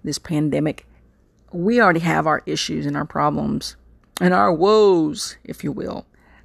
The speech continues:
We don't need them natural disasters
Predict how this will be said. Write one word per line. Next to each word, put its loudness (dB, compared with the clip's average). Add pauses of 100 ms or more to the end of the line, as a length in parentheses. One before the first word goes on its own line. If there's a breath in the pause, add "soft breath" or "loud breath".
(120)
We 4
don't 6
need 2
them 0 (300 soft breath)
natural -2
disasters -2